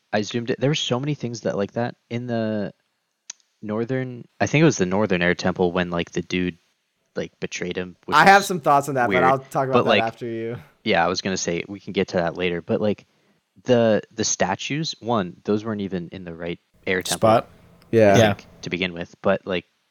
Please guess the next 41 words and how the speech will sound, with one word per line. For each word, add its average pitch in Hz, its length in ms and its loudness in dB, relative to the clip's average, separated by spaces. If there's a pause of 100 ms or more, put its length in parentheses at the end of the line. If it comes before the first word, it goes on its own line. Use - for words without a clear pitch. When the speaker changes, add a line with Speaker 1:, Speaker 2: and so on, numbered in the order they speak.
(400)
Speaker 1:
again, 90 360 -4
besides 87 360 -4
that 82 160 -8
point, 87 280 -12 (140)
Roku 131 460 2
was 127 160 2
correct, - 560 -4 (380)
as 101 180 -2
we, 92 220 -4
we 98 100 -4
just, - 220 -6
like, 90 180 -4
looked 90 220 -6
directly 120 300 2
Speaker 2:
Mm-hmm. 107 80 2
Speaker 1:
at 92 160 -4
Roku, 82 220 -4
Speaker 2:
Yeah, 120 100 10
yeah. 107 240 4 (100)
Speaker 1:
the 180 100 -2
first - 300 -2
Speaker 2:
For 117 80 2
the 107 80 4
Speaker 1:
one. 73 100 2
Speaker 2:
order, 104 280 2
yeah. 110 260 0 (500)
Speaker 1:
Kyoshi, 143 640 2
Speaker 3:
Mm-hmm. - 160 -18
Speaker 1:
we 110 160 -6
c-, - 80 -18 (220)
we 104 80 -10
could - 160 -6
say 113 220 4
is 98 120 -2
fine, 92 380 2
'cause - 180 -12
there 92 140 0
was 90 240 -2
a 92 160 -6 (140)
female 92 680 -4 (260)
earthbender 85 580 -4